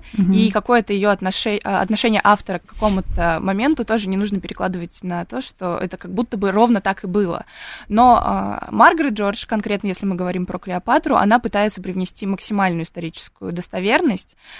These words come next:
Speaker 2: нас-, на-, настолько, насколько ей это может удастся, по каким-то тоже документам,
Speaker 1: Мгм.
Speaker 2: которые она изучала, поскольку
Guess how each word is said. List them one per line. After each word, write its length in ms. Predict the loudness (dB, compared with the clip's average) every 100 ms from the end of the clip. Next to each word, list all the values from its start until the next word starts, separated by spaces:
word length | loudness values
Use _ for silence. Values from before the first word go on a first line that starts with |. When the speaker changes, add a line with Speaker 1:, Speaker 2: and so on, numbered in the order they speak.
| -20 -10
Speaker 2:
нас-, 180 | -10 -4
на-, 320 | -4 -2 -2 -4
настолько, 440 | -6 -4 -2 0 0
насколько 600 | -4 -6 -6 -4 -6 -6
ей 260 | -6 -2 -2
это 140 | -4
может 480 | -8 -4 -4 -4 -8
удастся, 420 | -4 -4 -4 -16 -20 -14
по 220 | -6 -6 -6
каким-то 380 | -12 -16 -16 -12
тоже 220 | -12 -10
документам, 640 | -10 -2 0 2 2 4
Speaker 1:
Мгм. 140 | 4 4
Speaker 2:
которые 300 | 2 -2 -4
она 180 | -4 -8
изучала, 460 | -10 -2 0 0
поскольку 520 | -4 -12 -14 -12 -12